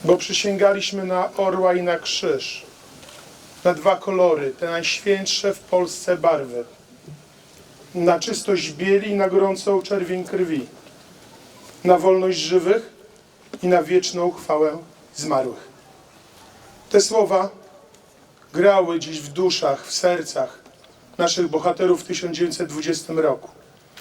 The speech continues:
Te słowa poety, wspaniałe słowa poety, które odnoszą się i do krzyża, o którym wspomniał ksiądz arcybiskup, bo przecież po-, tylko pod krzyżem, tylko pod tym znakiem Polska jest Polską, a Polak Polakiem.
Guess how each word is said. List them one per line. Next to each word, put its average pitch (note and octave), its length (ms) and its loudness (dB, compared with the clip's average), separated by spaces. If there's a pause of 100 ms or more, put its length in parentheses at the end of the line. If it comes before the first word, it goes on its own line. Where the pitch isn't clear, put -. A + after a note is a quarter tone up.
(600)
Te F3+ 120 4
słowa F#3 360 2
poety, F3+ 500 0
wspaniałe F#3+ 500 0
słowa F3 340 -2
poety, E3+ 400 -2 (880)
które F#3 260 4
odnoszą F3+ 480 0
się F3 140 -4
i D#3+ 100 -4
do F3+ 120 2
krzyża, F3 460 0
o C3 60 -2
którym D3+ 280 -6
wspomniał D#3+ 420 -2
ksiądz D#3+ 300 -6
arcybiskup, D#3+ 640 -6
bo C3+ 100 2
przecież D3 260 -2
po-, - 160 -2
tylko F3 360 0
pod E3+ 180 -4
krzyżem, E3+ 440 -2 (440)
tylko F#3 280 2
pod F3+ 220 -6
tym F3+ 200 -4
znakiem E3+ 560 -2
Polska E3+ 440 -2
jest - 180 -6
Polską, F3 400 -2
a E3 40 0
Polak E3+ 300 -2
Polakiem. F3 420 -2